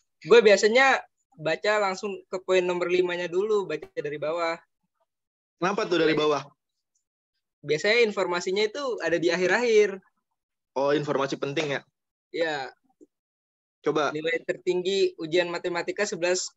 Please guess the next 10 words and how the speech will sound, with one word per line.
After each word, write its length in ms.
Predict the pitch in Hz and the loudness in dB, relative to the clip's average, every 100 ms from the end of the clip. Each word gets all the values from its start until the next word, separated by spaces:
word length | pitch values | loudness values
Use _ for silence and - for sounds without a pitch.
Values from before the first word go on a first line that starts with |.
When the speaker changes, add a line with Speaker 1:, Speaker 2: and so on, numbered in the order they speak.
| - | 0
Speaker 1:
eh, 160 | 190 175 | 2 2
sebesar 400 | - 156 196 196 | -2 -6 -4 -4
seratus 400 | 202 165 151 - | -6 -8 -10 -12
poin. 480 | - 147 170 160 135 - _ _ _ _ _ _ _ | -8 -2 0 -2 -6 -14 _ _ _ _ _ _ _
Catat, 320 | 143 143 175 | -6 -2 -2
catat. 280 | 156 156 147 - _ _ _ _ _ _ _ _ _ _ _ _ _ _ | -2 -4 -6 -8 _ _ _ _ _ _ _ _ _ _ _ _ _ _
Speaker 2:
Gua, 240 | 139 139 | 0 4
Speaker 1:
Dibutuh-, 240 | 113 120 120 | 4 4 4
Speaker 2:
gua 80 | 123 | 4
garisin. 440 | 127 120 143 | 2 2 -2